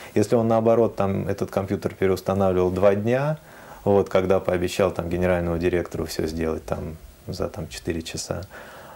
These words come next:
э, забыл установить ему принтер, там еще что-то, то, естественно, это плохое выполнение зада-, э, работы.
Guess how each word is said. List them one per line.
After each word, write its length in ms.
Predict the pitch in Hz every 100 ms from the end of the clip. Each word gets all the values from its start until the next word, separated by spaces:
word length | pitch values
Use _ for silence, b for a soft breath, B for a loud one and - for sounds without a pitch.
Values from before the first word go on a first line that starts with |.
| B
э, 420 | 87 92 90 87 87
забыл 400 | 92 110 110 98
установить 600 | 87 - 95 95 92 -
ему 160 | 87 85
принтер, 560 | - 135 156 151 127
там 240 | - 92 82
еще 260 | - 135
что-то, 340 | 131 107 95 82
то, 120 | 85
естественно, 480 | - 117 117 - 85
это 160 | 92
плохое 420 | 85 87 - 82
выполнение 560 | 80 82 92 87 - 92
зада-, 380 | 90 95 113 127
э, 380 | 98 90 85 85
работы. 520 | 92 104 131 - 85